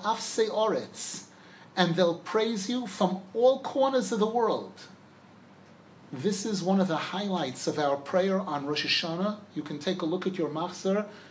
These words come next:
I'm just giving the introduction. It gets better as it continues. And then the last line is,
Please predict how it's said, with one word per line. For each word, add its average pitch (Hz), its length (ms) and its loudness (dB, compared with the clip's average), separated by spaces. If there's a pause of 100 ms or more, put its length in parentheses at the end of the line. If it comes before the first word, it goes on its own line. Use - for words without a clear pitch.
I'm 143 120 -2
just 170 240 -2
giving 190 300 4
the 160 140 2
introduction. 156 800 -2
It 165 120 -6
gets 175 240 2
better 196 460 0
as 160 220 0
it 180 120 0
continues. - 920 -2 (600)
And 147 240 0
then 196 340 2
the 165 120 6
last 196 400 0
line 202 320 4
is, 220 520 -2